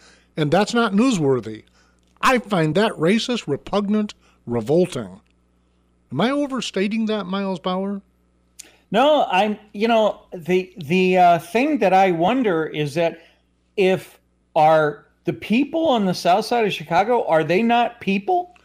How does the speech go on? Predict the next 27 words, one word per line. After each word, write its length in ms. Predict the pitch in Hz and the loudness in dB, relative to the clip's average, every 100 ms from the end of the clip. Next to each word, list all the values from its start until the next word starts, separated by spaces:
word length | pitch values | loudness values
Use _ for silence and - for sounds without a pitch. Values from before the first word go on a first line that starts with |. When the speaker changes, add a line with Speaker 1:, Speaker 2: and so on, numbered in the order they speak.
| _ _ _ - | _ _ _ -4
Speaker 1:
Yeah, 140 | 170 | -2
evidently 480 | 170 214 220 220 185 | 0 0 2 0 0
they're 120 | 160 | -2
not 240 | 170 180 175 | 0 -2 0
worthy 420 | 160 190 170 175 | 0 2 2 0
of 300 | 160 143 135 | 0 -2 -2
ink 280 | 170 190 196 - _ _ _ - | -2 -2 -4 -10 _ _ _ -4
in 160 | 170 | -2
a 60 | 151 | 0
newspaper. 680 | 156 175 - 160 156 160 151 | 0 -2 0 -2 0 -2 -2
They're 100 | 135 | -4
not 260 | 147 170 151 | -4 -6 -4
worthy 500 | 143 170 170 160 180 | 0 0 0 0 0
of 320 | 147 143 135 | -2 -2 -2
a 180 | 135 127 - _ - | -6 -6 -14 _ -12
clickbait 840 | - 233 226 202 160 180 196 185 - _ _ _ _ _ - | -4 -2 -2 -2 2 2 0 -4 -16 _ _ _ _ _ -4
on 220 | 160 151 | -2 -2
C 220 | - 190 | 0 2
N 120 | 165 | 4
N, 200 | 160 165 | 2 2
ex-, 200 | 156 135 | 0 -4
et 280 | 185 147 - | -6 -8 -8
cetera. 480 | - 151 147 160 160 _ _ _ _ _ _ | -4 -2 0 -2 -4 _ _ _ _ _ _
I, 120 | 165 180 | -8 -6
I, 80 | 165 | -8
Miles, 560 | 185 151 175 220 160 | -8 -2 0 0 0
I, 200 | 156 170 | 0 0